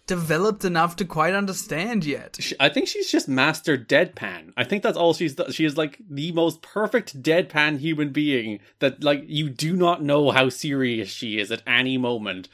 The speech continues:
Speaker 2: And for some reason, everyone always assumes she's very serious, which I think is the problem with Madam Web. Everyone, lo-, like, watches that movie and thinks she's trying to be super serious in that movie when she's fucking not. <laughs>
Speaker 1: I think she has discovered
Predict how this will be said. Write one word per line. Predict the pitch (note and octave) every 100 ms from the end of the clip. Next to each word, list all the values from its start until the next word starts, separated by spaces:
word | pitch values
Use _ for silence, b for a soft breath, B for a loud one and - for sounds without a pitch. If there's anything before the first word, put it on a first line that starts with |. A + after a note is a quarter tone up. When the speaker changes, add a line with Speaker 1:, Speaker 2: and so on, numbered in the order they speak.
| B
Speaker 2:
And | - B2
for | C#3
some | F#3+
reason, | A3+ C#3 B2
everyone | C3 C3+ B2+
always | C3+ C3+
assumes | A#2 - A#2+ C3+
she's | E3 E3+
very | D3 D#3+
serious, | E3+ F3 G3 G3
which | D3+
I | C3
think | -
is | F#3
the | C#3
problem | - A#2+ A#2 C#3
with | C3 B2
Madam | A2 G#2+
Web. | G#2 G#2+ F3 -
Everyone, | C3 C#3+ C#3+
lo-, | C#3+ C#3+
like, | C3 -
watches | A#2+ B2+ D3
that | B2 B2
movie | A#2 A#2+ B2+
and | A2+
thinks | A2 A2+ - - B
she's | - - B2+ C3
trying | - A#2+ B2
to | A2
be | A#2
super | G#2+ B2+ - A2+
serious | A#2 A2+ D3+ D#3+
in | E3+
that | E3+
movie | F3 F#3+ D#3
when | A#2+
she's | G#2 C3+ B2
fucking | - F#3 - A2+ G#2+
not. | B2 D#3 A#2 A#2 -
<laughs> | - - _ - - _ _ _ -
Speaker 1:
I | E3
think | E3+ G3+ - - _
she | - E3+
has | D#3+
discovered | D#3 D#3 - D3+ D3+ D3 C#3+ C#3